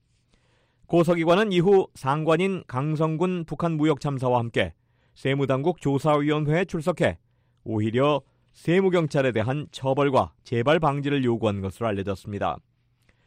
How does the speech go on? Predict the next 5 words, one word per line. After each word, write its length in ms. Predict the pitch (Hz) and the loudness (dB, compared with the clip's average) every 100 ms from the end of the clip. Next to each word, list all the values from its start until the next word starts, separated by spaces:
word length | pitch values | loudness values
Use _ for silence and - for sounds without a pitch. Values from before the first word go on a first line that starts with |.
| _ _ | _ _
세무경찰이 840 | - 139 139 135 135 143 160 160 - | -4 -2 0 -2 -2 0 2 0 -2
외교관 520 | 117 127 135 165 175 | -2 0 2 0 2
면책 420 | 147 151 165 143 | 0 0 -4 -6
특권을 360 | - - 151 143 | -10 -4 -2 -2
인정한 480 | 117 113 160 156 | -4 -2 -2 -4